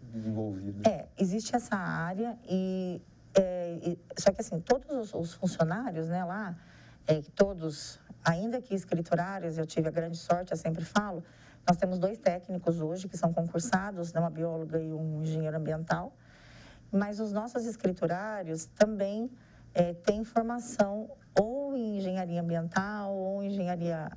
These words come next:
Speaker 2: né, de agronomia. Então, eles trabalham em conjunto com essas ações de projetos ambientais. É, se-, sempre cada um voltado à sua, né, uma área de mais afinidade. Então, a gente faz,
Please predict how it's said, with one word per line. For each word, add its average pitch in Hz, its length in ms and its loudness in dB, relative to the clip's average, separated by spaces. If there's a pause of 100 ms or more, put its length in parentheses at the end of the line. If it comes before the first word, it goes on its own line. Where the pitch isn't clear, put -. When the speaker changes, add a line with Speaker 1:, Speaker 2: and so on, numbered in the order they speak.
Speaker 2:
né, 165 280 0
de - 120 -2
agronomia. 160 720 0 (640)
Então, 202 600 4
eles 196 340 -2 (220)
trabalham 214 440 2
em 240 80 -2
conjunto 233 540 -2
com 226 100 4
essas 220 220 0
ações 220 300 0
de 214 40 -2
projetos 214 380 -2
ambientais. 226 720 -2 (720)
É, 165 180 4
se-, 170 260 -8
sempre 240 360 2
cada 233 260 0
um 220 160 -4
voltado 226 340 -2
à 220 60 2
sua, 233 460 -2 (100)
né, 180 160 2
uma 170 140 -2
área 175 320 -4 (260)
de 151 220 0
mais 160 580 -2
afinidade. 165 1000 0 (420)
Então, 185 160 4
a 202 60 -2
gente 196 240 -4
faz, 208 580 -2